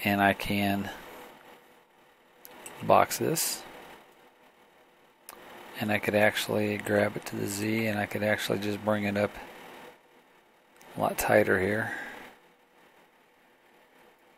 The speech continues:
Go A and then Z, and then like, like I said, well, I, I could, uh, even put basically, like,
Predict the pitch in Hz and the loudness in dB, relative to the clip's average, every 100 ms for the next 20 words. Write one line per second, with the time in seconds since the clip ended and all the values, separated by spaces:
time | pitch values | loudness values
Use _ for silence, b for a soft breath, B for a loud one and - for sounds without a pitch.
0 | _ - - - _ _ _ 131 127 226 | _ -20 -20 -20 _ _ _ -8 -6 -2
1 | 110 110 113 117 127 107 104 101 107 110 | 0 0 0 -2 -4 -4 -2 0 0 0
2 | - 185 226 110 110 110 107 107 170 127 | -2 -6 0 2 6 6 6 0 0 4
3 | 113 254 214 117 107 - 131 113 104 117 | 4 2 4 4 4 8 10 12 12 8
4 | 123 - B B B B - 123 123 - | 8 2 B B B B 6 10 10 12
5 | 127 123 - 120 120 117 113 107 104 104 | 12 12 12 12 12 12 12 12 12 4
6 | B B B 330 117 113 110 - 117 113 | B B B 6 8 8 6 12 12 12
7 | 269 - - b b b b b b _ | 8 -2 -10 b b b b b b _
8 | _ 120 113 - - 110 107 107 107 - | _ 4 4 4 10 12 12 12 12 10
9 | - | -4